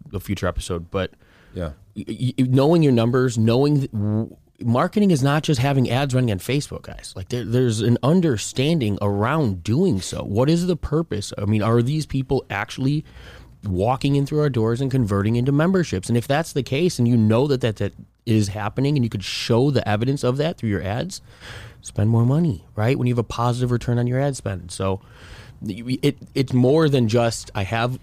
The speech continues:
Speaker 1: oh, I've got a sales guy, I've got a marketing guy, I've, we have ads out there. What are they doing for your business? Are you clear on the numbers and the financials? Uh,
Speaker 2: Yeah.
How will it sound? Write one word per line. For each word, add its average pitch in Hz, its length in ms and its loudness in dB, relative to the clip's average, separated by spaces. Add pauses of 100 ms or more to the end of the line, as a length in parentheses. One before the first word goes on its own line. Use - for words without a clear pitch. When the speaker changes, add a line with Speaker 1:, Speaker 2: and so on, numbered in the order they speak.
Speaker 1:
oh, 151 120 2
I've 127 100 0
got 143 120 -2
a 123 60 -2
sales 131 320 2
guy, 87 260 -6
I've 104 100 -10
got 143 120 2
a 160 60 0
marketing 156 400 0
guy, 85 280 -6
I've, 107 180 -2 (360)
we 113 180 2
have 147 120 2
ads 165 280 2
out 98 200 0
there. - 240 -12 (1080)
What 147 160 2
are 185 60 2
they 170 160 2
doing 139 280 0
for 110 140 -6
your 101 160 -2
business? 87 460 -8
Are 104 80 -4
you 104 120 2
clear 151 380 2
on 147 80 2
the 135 80 2
numbers 110 400 0
and 101 80 0
the 95 40 -4
financials? 87 720 -4
Uh, 87 120 -4
Speaker 2:
Yeah. 85 160 -8